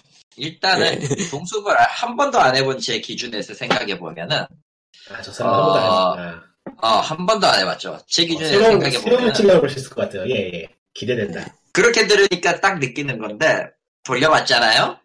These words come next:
Speaker 1: 그리고 이제 몇 개 해봤어요. 지금 뭐 캠프 레벨 팔이고 그런데.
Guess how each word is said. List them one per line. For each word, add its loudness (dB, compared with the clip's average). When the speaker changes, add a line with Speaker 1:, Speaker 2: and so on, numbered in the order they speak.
Speaker 1:
그리고 -8
이제 -6
몇 -4
개 -2
해봤어요. 0
지금 -6
뭐 -10
캠프 -4
레벨 0
팔이고 -2
그런데. -4